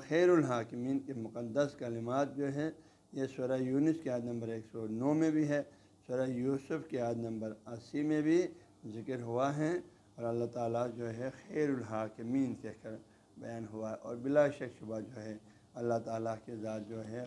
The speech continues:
خیر الحاکمین ہے، اس میں شک شبہ نہیں ہے۔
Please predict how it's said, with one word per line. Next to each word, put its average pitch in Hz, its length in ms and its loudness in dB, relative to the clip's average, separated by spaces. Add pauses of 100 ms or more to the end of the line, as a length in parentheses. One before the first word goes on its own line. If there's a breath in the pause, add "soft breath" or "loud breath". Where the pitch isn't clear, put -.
خیر 123 240 -2
الحاکمین 147 1700 2
ہے، 147 200 4 (460)
اس 110 160 -14
میں 117 120 -4
شک 117 320 -10
شبہ 110 220 -8
نہیں 107 280 -6
ہے۔ 113 60 -8